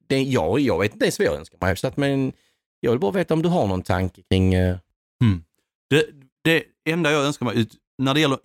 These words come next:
Speaker 2: jag har inga önskemål kring några materiella ting överhuvudtaget.
Speaker 1: Nej.
Speaker 2: Om man nu kan, eh, särskilja vad man kan önska sig, vad man verkligen kan få,
Speaker 1: Ja.
Speaker 2: eller om man kan önska sig någonting man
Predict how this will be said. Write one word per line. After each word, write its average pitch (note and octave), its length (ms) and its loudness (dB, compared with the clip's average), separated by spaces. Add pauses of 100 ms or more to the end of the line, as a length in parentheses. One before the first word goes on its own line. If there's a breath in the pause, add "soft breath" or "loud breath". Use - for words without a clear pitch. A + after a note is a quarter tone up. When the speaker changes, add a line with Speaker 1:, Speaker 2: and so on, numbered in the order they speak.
Speaker 2:
jag C#3 140 0
har D3+ 240 -2
inga D#3 300 0
önskemål F2 640 -2 (100)
kring G2+ 180 2
några G2 120 2
materiella F#2+ 560 0
ting E2+ 220 -2
överhuvudtaget. F#2+ 840 0
Speaker 1:
Nej. - 500 -14
Speaker 2:
Om B2 40 -2
man C#3 100 0
nu C#3+ 100 0
kan, B2+ 260 -2
eh, B2 140 0
särskilja G2 840 0 (400)
vad G#2+ 140 0
man G2+ 100 0
kan A2+ 180 0
önska A2+ 260 -2
sig, F#2+ 200 0
vad F#2 100 2
man F2+ 120 2
verkligen F2+ 300 0
kan F#2+ 160 0
få, E3 400 -2
Speaker 1:
Ja. G#2+ 180 4 (120)
Speaker 2:
eller A#2+ 160 0
om A2+ 80 0
man A2+ 140 -2
kan A#2+ 140 -2
önska A2+ 220 0
sig F#2+ 400 0
någonting G2 340 0
man F2 220 2